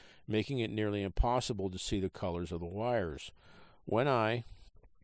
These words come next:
removed the covers from the vehicle side of the harness, I found voltage available at pin ten, but no voltage available at the radar unit. I then removed the cover from the harness on the bumper side, and I found no wire in that connector cavity.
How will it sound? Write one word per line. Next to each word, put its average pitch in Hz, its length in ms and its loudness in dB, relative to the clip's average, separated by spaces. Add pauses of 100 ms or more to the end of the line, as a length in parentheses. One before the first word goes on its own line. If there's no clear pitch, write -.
(920)
removed 123 380 6
the 117 60 4
covers 135 420 6
from 101 220 2
the 101 60 -2
vehicle 120 400 2
side 101 300 4
of 95 80 -2
the 95 120 -2
harness, 95 440 -4
I 101 80 2
found 101 380 -2
voltage 120 380 2
available 104 540 2
at 95 180 -2
pin 95 280 0
ten, 107 460 -2 (320)
but 104 160 0
no 117 180 4
voltage 110 380 4
available 98 500 2
at 92 120 -4
the 92 80 -4
radar 110 380 2
unit. 82 380 -4 (460)
I 104 100 2
then 120 180 2
removed 120 420 4
the 143 80 2
cover 110 300 2
from 95 220 -4
the 90 80 -4
harness 98 420 0
on 92 120 -2
the 90 80 -4
bumper 131 320 -2
side, 87 400 -2
and 101 100 -4
I 95 100 -2
found 98 400 -4
no 107 160 2
wire 113 380 2
in 98 120 -2
that 95 180 -4
connector 85 440 -8
cavity. 107 580 -4